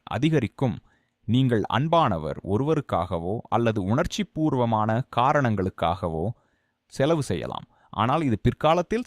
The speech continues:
சமநிலையின்மையை கொண்டு வரலாம். எனவே இன்று முதலீடு அல்லது கடன் தொடர்பான எந்த முடிவையும் நன்கு யோசித்த பிறகே எடுக்கவும். காலை நேரம் மஸ்-,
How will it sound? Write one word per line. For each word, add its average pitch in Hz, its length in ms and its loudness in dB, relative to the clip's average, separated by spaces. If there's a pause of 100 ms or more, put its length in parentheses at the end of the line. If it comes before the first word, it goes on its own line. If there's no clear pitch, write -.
சமநிலையின்மையை 101 920 0
கொண்டு 113 280 0
வரலாம். 64 440 -6 (300)
எனவே 120 360 0
இன்று 113 300 2
முதலீடு 95 640 0
அல்லது 101 380 -2
கடன் 135 320 0
தொடர்பான 92 520 0 (240)
எந்த 113 300 -2
முடிவையும் 156 580 2
நன்கு 143 400 2
யோசித்த 117 400 -2
பிறகே 92 480 -2
எடுக்கவும். 80 520 -6 (380)
காலை 104 280 -2
நேரம் 113 340 0
மஸ்-, 107 200 -6